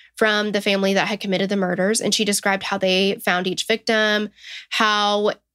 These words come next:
each one reacted to their presence. Then she described how they murdered each one of them. And in regards to Sharon, she told Virginia that it was obvious that she was pregnant, but that she didn't care. And she said that,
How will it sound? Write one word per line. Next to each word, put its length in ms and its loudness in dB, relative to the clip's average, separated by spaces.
each 240 0
one 120 2
reacted 500 0
to 120 -4
their 140 0
presence. 580 0
Then 160 0
she 100 -2
described 460 -2
how 140 -2
they 100 -2
murdered 460 0
each 200 -4
one 140 2
of 120 -2
them. 420 2
And 240 2
in 120 0
regards 360 0
to 100 -2
Sharon, 520 0
she 480 2
told 640 0
Virginia 640 0
that 360 0
it 120 -4
was 200 -6
obvious 460 -2
that 120 -2
she 140 0
was 100 -4
pregnant, 440 -2
but 100 -8
that 140 -2
she 160 -2
didn't 180 -4
care. 460 0
And 200 2
she 160 0
said 280 0
that, 200 -2